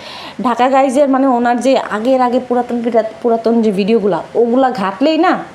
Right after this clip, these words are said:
বোঝা যায় যে সালমান মুক্তাদির আসলে কোত্থেকে আসছে বা কী কইরা আসছে। সে ওই যে বিদেশে গেছে পড়াশোনা করতে, তখন গিয়া ওই যে বিদেশের মাটিতে গিয়া জানতে পারছে যে YouTube নামের কোনো একটা কিছু আছে।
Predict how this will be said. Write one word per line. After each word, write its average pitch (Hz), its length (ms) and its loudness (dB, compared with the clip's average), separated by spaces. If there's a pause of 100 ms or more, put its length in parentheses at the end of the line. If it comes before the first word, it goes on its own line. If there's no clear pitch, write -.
(300)
বোঝা 202 240 0
যায় 160 220 -2
যে 175 80 -6
সালমান 202 320 -2
মুক্তাদির 214 360 -2
আসলে 208 220 -4 (100)
কোত্থেকে 214 420 -2
আসছে - 380 -8 (180)
বা 180 100 -4 (260)
কী 277 240 2
কইরা 233 240 2
আসছে। - 320 -8 (340)
সে 254 140 0
ওই 254 280 2
যে 233 160 2
বিদেশে 233 420 0
গেছে 269 200 0
পড়াশোনা 254 420 -2
করতে, 294 260 -4 (420)
তখন 247 380 0
গিয়া 311 220 2
ওই 294 120 2
যে 254 60 0
বিদেশের 233 480 0
মাটিতে 294 340 -2
গিয়া 339 240 0 (280)
জানতে 226 280 0
পারছে 214 280 -2
যে 349 80 0
YouTube 233 480 0
নামের 269 260 0
কোনো 202 140 0
একটা 196 200 -8
কিছু 208 240 -6
আছে। 226 200 -4